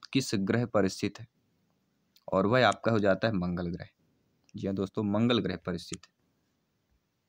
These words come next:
अगला कि पार्थिव ग्रहों की संख्या कितनी है? पार्थिव ग्रह, जी हाँ, पार्थिव ग्रह देखिए चार, चार जो है पार्थिव ग्रह होते हैं। पहला होता है बुध,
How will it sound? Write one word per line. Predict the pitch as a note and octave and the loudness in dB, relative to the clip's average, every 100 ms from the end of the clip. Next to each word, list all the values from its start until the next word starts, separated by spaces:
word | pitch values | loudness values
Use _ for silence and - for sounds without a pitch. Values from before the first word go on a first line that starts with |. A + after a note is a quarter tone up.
| _ _ _ _ _ _ _ _ _ _ _ _ _ _ _ - - _ _ _ _ - _ _ | _ _ _ _ _ _ _ _ _ _ _ _ _ _ _ -20 -20 _ _ _ _ -20 _ _
अगला | A#2 C#3 D#3 | 0 2 2
कि | D#3+ | 0
पार्थिव | - B2 B2 E3 D3 | 2 4 4 2 2
ग्रहों | C3+ C#3 | 4 2
की | C3+ C#3 | 2 2
संख्या | B2+ A#2 B2 B2+ | 2 2 2 0
कितनी | B2 B2+ B2+ | 0 0 0
है? | B2+ D#3+ _ _ | 0 -4 _ _
पार्थिव | G#2+ G2+ G#2+ A#2+ | 2 4 4 0
ग्रह, | G2+ F#2 - _ _ _ _ _ | 2 -2 -4 _ _ _ _ _
जी | - | -4
हाँ, | G3 - _ _ _ _ _ - | -4 -4 _ _ _ _ _ 2
पार्थिव | A#2+ C3 F3+ | 4 4 4
ग्रह | D#3+ E3 | 4 6
देखिए | D3+ C#3+ E3 | 4 2 0
चार, | - C#3+ C3+ D3 C#3+ - - | 4 6 6 6 0 -8 -2
चार | C3 B2+ C3+ | 4 6 6
जो | B2+ | 2
है | C3+ | 0
पार्थिव | C3 A2 G#2+ B2 | 4 4 4 2
ग्रह | A2+ F#2+ | 4 2
होते | F#2+ F2+ F2+ | 2 -4 -8
हैं। | G2 - _ _ _ _ _ _ _ _ _ _ - | -10 -16 _ _ _ _ _ _ _ _ _ _ 0
पहला | A2+ B2 | 2 4
होता | C3 B2 A#2 B2+ | 4 2 4 4
है | A#2+ B2+ | 4 0
बुध, | A2+ A2+ B2 B2 | 0 0 0 -4